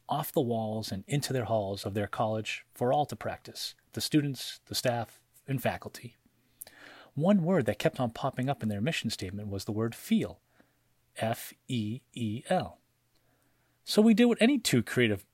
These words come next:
types would at four P M inside of a marketing office. We played a round of ping pong. Quick side note, fun fact here, people. Inc magazine one year did a whole story about this when two individuals are playing ping pong.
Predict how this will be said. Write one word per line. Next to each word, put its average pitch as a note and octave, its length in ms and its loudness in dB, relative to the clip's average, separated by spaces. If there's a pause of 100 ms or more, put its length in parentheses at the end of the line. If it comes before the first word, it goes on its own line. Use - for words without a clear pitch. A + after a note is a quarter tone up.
(120)
types - 340 0
would G2+ 320 -2
at A#2+ 100 0
four A#2 220 4
P - 200 2
M G2+ 100 2
inside G#2+ 220 2
of G#2 60 2
a G#2 40 0
marketing G#2 340 0
office. - 520 -8 (800)
We B2+ 100 2
played B2 200 4
a A2 40 2
round G#2+ 200 2
of F#2 80 -10
ping A#2+ 220 2
pong. F#2+ 260 -6 (880)
Quick C#3+ 200 8
side C#3+ 280 4
note, D3 220 4
fun C#3+ 180 2
fact D#3 300 0
here, D#3+ 100 4
people. D#3 360 0 (500)
Inc F#3 240 2
magazine B2+ 520 2
one G#2 220 2
year G#2 300 2 (180)
did - 140 0
a A2 60 2
whole F#3+ 180 -2
story D#3 340 0
about G2 240 -4
this - 220 -2
when G2+ 120 -2
two F3 240 -2
individuals B2 440 -2
are G#2+ 60 0
playing A#2+ 260 -2
ping F3+ 220 -2
pong. G2+ 280 -6